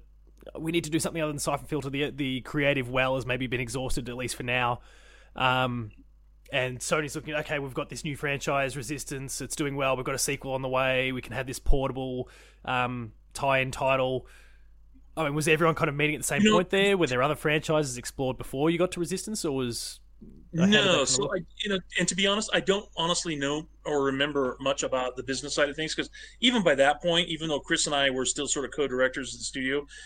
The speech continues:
Speaker 2: Chris had taken over all the business stuff, right? So
Speaker 1: Yep.
Speaker 2: he was the one that was working with, you know, Connie and those guys on the numbers and, "Hey, is this gonna be profitable?" How,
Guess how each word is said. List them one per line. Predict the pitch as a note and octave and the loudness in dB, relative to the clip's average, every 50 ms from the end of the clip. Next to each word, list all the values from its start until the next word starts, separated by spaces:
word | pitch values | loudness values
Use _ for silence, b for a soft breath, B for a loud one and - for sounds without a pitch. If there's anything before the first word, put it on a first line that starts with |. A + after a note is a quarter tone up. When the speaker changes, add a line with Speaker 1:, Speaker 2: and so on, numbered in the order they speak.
| B B B | B B B
Speaker 2:
Chris | - - A#3+ A3 - - | -2 2 2 2 2 0
had | F3+ - | -2 -2
taken | F#3+ E3 D#3+ - D3+ | -4 -6 -6 -4 -6
over | C#3+ C#3 C#3 B2+ C3 B2+ - | -6 -4 -4 -4 -4 -6 -2
all | - D3 D3+ C#3+ C#3 | -2 0 0 0 0
the | B2+ A#2+ | -2 -4
business | A#2 C3 A#2 - B2+ A2+ - | -6 -6 -6 -6 -6 -6 -6
stuff, | - - A#2+ G#2 - - | -6 -6 -8 -12 -8 -6
right? | C3+ B2+ B2+ | -6 -6 -4
So | - - A#2 | -4 -4 -4
Speaker 1:
Yep. | |
Speaker 2:
he | - F#3 G3+ F#3+ F3+ E3+ - B B B B - - - - | -4 -4 -6 -8 -8 -8 -10 B B B B -20 -20 -8 -2
was | E3+ E3 F3 | 0 0 2
the | E3 | 2
one | E3 D#3+ D#3 | 2 0 0
that | E3 E3+ | -2 -4
was | F3 D#3+ C#3 | -6 -6 -4
working | D#3 E3 D#3 D3+ - D3+ C#3+ C#3 D3 - - | -2 -2 -2 -2 -4 -6 -6 -6 -6 -10 -6
with, | - D#3 C#3+ - - - | -4 -4 -4 -4 -6 -8
you | F3+ D3+ | -6 -6
know, | C3+ B2 | -6 -6
Connie | A#2+ - D#3 D3 D3 D3 C#3+ C3+ | -8 -8 -8 -8 -6 -4 -4 -4
and | C3+ C3+ | -2 -2
those | C3+ C3+ B2 | -2 -4 -2
guys | - D3 C3+ B2+ B2+ B2 | 0 2 2 2 2 0
on | C3 B2 | -4 -4
the | B2 | -4
numbers | B2+ C3+ C#3 C#3 C3+ C3+ C3+ C3 C3 C3 - | -4 -2 -4 -2 0 2 2 2 2 0 -2
and, | A#2+ - B B B B B B B - | -8 -10 B B B B B B B 0
"Hey, | - F3 E3 | 2 4 4
is | D#3 C#3 - | 4 2 2
this | D#3+ D3+ - | 0 0 0
gonna | - D#3+ C#3 | -2 -2 -2
be | C#3 | -4
profitable?" | B2+ - E3 D#3 D3 D3 C#3 - C#3+ C3+ C#3+ C#3+ C#3 C3+ C3 C3 | -4 -2 0 0 0 0 0 -4 -4 0 2 2 4 4 4 2
How, | B2 D3 E3 | 2 0 -2